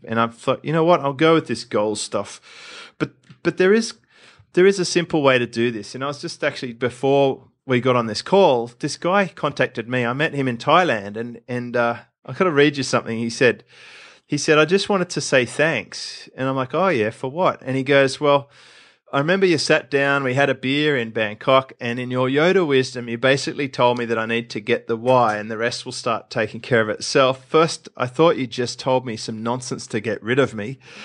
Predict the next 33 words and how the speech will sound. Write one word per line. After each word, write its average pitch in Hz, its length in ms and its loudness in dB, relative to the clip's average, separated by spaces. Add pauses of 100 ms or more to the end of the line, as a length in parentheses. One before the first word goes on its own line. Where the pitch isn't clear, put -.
(260)
but 131 160 -2
then 151 140 6
I 165 80 4
listened 147 320 -2
to - 100 -4
one 127 160 2
of 123 80 -2
your 120 80 -2
podcasts 113 720 2
and 120 180 -10
heard 151 220 4
you 190 80 -4
say 120 300 2
that 117 200 -6
to 123 120 -10
get 117 260 -6
better 127 300 0
answers, 123 560 -2
you 113 80 -6
need 117 240 0
to - 160 -6
ask 110 380 0
better 110 220 2
questions. - 840 -4
And 113 240 -4
that 123 180 0
kinda 120 420 0
king 120 260 -2
hit 117 260 2
me 110 120 0
at - 120 -6
the 107 80 -2
moment." 104 440 0